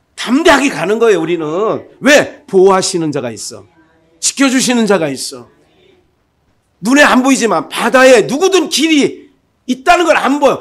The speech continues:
그러니까 우리 세상살이가 눈앞에 답답하지만 우리 하나님이, 우리 예수님이 우리의 길이신 줄 믿습니다.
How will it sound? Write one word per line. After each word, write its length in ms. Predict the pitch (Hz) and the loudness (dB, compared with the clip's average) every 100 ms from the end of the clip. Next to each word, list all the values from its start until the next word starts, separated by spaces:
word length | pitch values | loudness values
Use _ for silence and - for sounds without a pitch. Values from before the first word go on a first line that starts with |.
| - | -8
그러니까 300 | 285 330 190 | -6 -2 0
우리 140 | 240 294 | 0 -2
세상살이가 1000 | - 262 269 302 254 240 226 - - - | -2 -2 -2 -2 -4 -2 -2 -4 -10 -6
눈앞에 720 | 247 302 226 277 254 - - - | 2 2 2 2 2 0 -12 -4
답답하지만 840 | 262 262 320 285 240 202 165 120 _ _ _ _ - | -2 2 4 6 4 0 -6 -8 _ _ _ _ -4
우리 240 | 254 330 | 2 4
하나님이, 760 | - 262 302 320 285 233 165 - - | 4 2 4 4 4 0 -2 -6 -4
우리 340 | 285 277 262 | 0 2 4
예수님이 480 | 294 - 330 277 233 | 4 2 4 4 2
우리의 380 | 208 262 254 247 | 0 2 2 0
길이신 520 | 226 269 320 311 262 | 0 4 4 4 0
줄 140 | 208 | -2
믿습니다. 720 | 175 180 208 170 147 131 - | -4 -4 -6 -6 -8 -10 -14